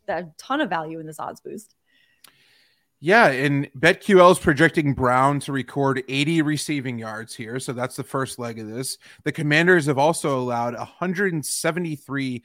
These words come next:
Speaker 2: point seven eight yards per game to opposing wideouts this season. That's seventh most in the N F L. So I like the first part of this. Now going over to McLaurin, he's gone over this sixty-nine and a half yard mark in two out of his last three games.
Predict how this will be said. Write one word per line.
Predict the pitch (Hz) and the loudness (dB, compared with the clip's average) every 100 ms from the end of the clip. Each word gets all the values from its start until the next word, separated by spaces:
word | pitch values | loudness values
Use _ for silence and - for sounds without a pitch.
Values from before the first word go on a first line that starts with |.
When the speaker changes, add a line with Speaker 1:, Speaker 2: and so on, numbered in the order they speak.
| _ _ - | _ _ -8
Speaker 2:
point | 156 147 | -6 -6
seven | - - 185 208 196 | -6 -2 0 0 -4
eight | 185 180 | -6 -4
yards | 131 139 156 - | 0 0 0 -6
per | 151 | -8
game | 127 151 131 | -6 -6 -6
to | 135 | -10
opposing | 113 - 139 147 139 113 | -10 -8 -8 -6 -6 -6
wideouts | 113 127 123 123 - | -6 -4 -4 -6 -8
this | 123 123 | -12 -10
season. | - 131 123 113 110 123 _ _ _ | -8 -8 -8 -8 -12 -14 _ _ _
That's | 147 - | -4 -2
seventh | - 175 180 202 - | -4 -2 0 -2 -6
most | 135 147 147 139 | -4 -4 -4 -6
in | 127 | -8
the | 120 | -8
N | 120 | -10
F | 110 | -12
L. | 101 98 135 | -16 -18 -18
So | - 151 | -4 0
I | 139 135 | 2 2
like | 139 160 | 0 -2
the | 143 | -4
first | - 165 - | -2 -2 -2
part | 123 110 | -8 -8
of | 107 | -10
this. | 123 - _ - _ | -14 -16 _ -20 _
Now | 147 | 0
going | 151 160 151 | 2 0 0
over | 147 139 | -2 -2
to | 127 | -4
McLaurin, | 120 _ 202 214 135 123 135 _ _ _ | -8 _ 0 0 0 -4 -12 _ _ _
he's | 233 233 | -4 -2
gone | 175 175 170 | 2 2 2
over | 170 151 147 | 0 -2 -2
this | 139 - | -4 -6
sixty-nine | 165 - 147 139 131 | -8 -10 -8 -6 -4
and | 123 | -6
a | 120 | -8
half | 123 120 123 | -8 -8 -8
yard | 120 117 | -10 -8
mark | 117 117 123 | -8 -10 -12
in | 113 | -16
two | - 180 170 | -10 -2 0
out | 156 | 0
of | 143 | -2
his | 139 | -8
last | 127 123 131 - | -8 -8 -8 -10
three | 139 131 | -8 -8
games. | 113 117 120 131 - | -10 -12 -10 -12 -12